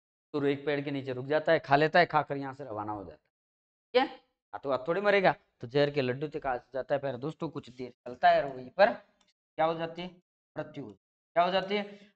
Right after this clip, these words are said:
अर्थात पृथ्वीराज की मृत्यु हो जाती है। किसकी मृत्यु हो जाती है? पृथ्वीराज की मृत्यु हो जाती है। जगमल पहले मार दिया, अब बचा कौन अपने पास? अब बचता कौन है भाई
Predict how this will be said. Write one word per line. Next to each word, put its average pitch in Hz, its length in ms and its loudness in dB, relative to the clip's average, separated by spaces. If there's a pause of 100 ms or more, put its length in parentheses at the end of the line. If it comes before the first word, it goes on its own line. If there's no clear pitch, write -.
अर्थात 226 420 8
पृथ्वीराज 214 640 8
की 254 120 -2
मृत्यु 190 400 -4
हो 190 120 2
जाती 175 240 -4
है। 170 60 -16
किसकी 190 200 -14
मृत्यु 208 280 -6
हो 202 40 -2
जाती 202 260 2
है? 247 260 6 (160)
पृथ्वीराज 190 480 10
की 185 100 -2
मृत्यु 175 280 0
हो 185 40 2
जाती 202 400 6
है। 233 80 10
जगमल 165 320 0
पहले 185 280 6
मार 214 240 12
दिया, 240 280 12 (320)
अब 233 100 12
बचा 208 340 10
कौन 202 220 0
अपने 202 200 -2
पास? 214 580 4 (220)
अब 214 120 6
बचता 196 380 4
कौन 190 240 0
है 202 80 0
भाई 214 440 0